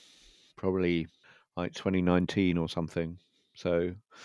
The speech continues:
you know, he's probably still on that kind of high. Yeah, he hasn't won that much, has he?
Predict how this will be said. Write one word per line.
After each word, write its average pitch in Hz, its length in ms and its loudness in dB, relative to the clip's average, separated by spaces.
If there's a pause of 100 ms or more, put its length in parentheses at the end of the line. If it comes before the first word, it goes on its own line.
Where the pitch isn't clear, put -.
(420)
you 98 100 8
know, 85 140 10
he's 85 100 6
probably 90 260 2
still 95 320 6
on 85 120 6
that 90 180 -2
kind 90 180 2
of 85 100 -2
high. 87 320 2
Yeah, 92 300 10
he 90 60 8
hasn't 90 240 -4
won 87 200 4
that 87 140 0
much, - 280 -2
has 95 120 -6
he? 90 140 -4